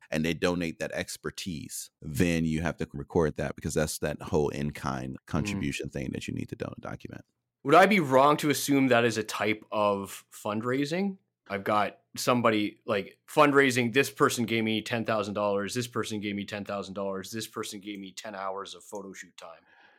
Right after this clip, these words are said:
Speaker 1: Yeah, that's a good place to put it, actually. If you were to look at some of the compliance portals that are out there, that's where they tend to have it.
Speaker 2: Breaking fourth wall here for a second. There's a lot of social friction sometimes around asking questions. It is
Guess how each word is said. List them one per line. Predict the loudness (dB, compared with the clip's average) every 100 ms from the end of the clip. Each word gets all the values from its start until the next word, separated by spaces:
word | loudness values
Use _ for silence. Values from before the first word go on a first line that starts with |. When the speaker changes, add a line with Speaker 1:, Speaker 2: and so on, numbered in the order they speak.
| 0
Speaker 1:
Yeah, | 4
that's | 4 4
a |
good | 0
place | 2 0
to | -2
put | -4 -4
it, | -4 -8
actually. | -8 -8 -8 -8 -8 -14 _
If | -10 -6
you | -6 -6 -4
were | -4
to | -2
look | -2 -4 -6
at | -6
some | -6
of | -6 -4
the | -6
compliance | -4 -8 -4 -4 -4 -6
portals | -10 -8 -6 -6 -6
that | -6
are | -4
out | -4 -6
there, | -8 -6
that's | -6 -6
where | -6 -6
they | -4 -6
tend | -6 -4 -4
to | -6
have | -8 -8
it. | -10 _ _ _ _ _ _ 4
Speaker 2:
Breaking | 6 6
fourth | 4 4 4 6
wall | 4 4
here | 2
for | 0 0
a | 2
second. | 2 2 0 -2 -4
There's | 2 6
a |
lot | 8 10 10 10
of | 8 6 0 -14 _
social | -6 4 6 6 6 6 6 6 2 -6 _ _
friction | -10 0 2 4 4 4 4
sometimes | 4 6 6 6 4
around | 6 6 6
asking | 2 2 0
questions. | 4 2 2 0 0 0 -4 -10 _ _ _ _ _ -2
It | 0 4
is | 2